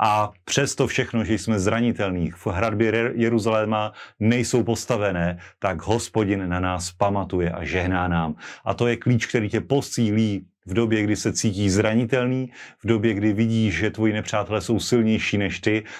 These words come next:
tak se můžeš postavit skrze tento žalm na tu pravdu, že Hospodin na tebe nezapomněl, ale naopak ti žehná,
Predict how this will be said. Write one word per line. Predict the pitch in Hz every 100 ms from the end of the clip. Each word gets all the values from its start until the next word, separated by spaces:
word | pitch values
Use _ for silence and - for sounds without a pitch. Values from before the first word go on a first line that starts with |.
| -
tak | - 101
se | 113
můžeš | 110 131 120 -
postavit | 120 - - 107 107
skrze | - 104 107 101
tento | 110 110 101
žalm | 85 110 110 107
na | 98
tu | 104
pravdu, | - 107 104 104 110 104 - - -
že | 101
Hospodin | 113 - 110 104 110 -
na | 110
tebe | 101 104 107
nezapomněl, | 110 117 - 95 85 73 71 -
ale | 95
naopak | 101 110 113 -
ti | 104
žehná, | 87 110 107 117 117 127